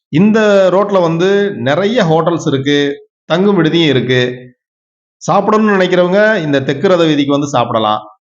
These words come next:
சைவ சாப்பாடு. தெற்கு ரத வீதியில பாங்கூர் யாத்ரி நிவாஸ் இருக்கு.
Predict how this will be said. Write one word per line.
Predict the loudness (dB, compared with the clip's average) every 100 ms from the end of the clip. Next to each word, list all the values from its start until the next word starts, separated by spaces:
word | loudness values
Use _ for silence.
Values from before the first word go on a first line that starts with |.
| _ _ -4
சைவ | 0 0
சாப்பாடு. | -2 -2 -2 -2 -4 -10 _ _ _ _ _ _ -4
தெற்கு | -2 0 0
ரத | 2 2
வீதியில | 2 2 2 2 2 0 -4 -10 -4
பாங்கூர் | 0 0 2 2 2 0
யாத்ரி | -2 -2 -2 0
நிவாஸ் | 0 -2 -4
இருக்கு. | -6 -2 0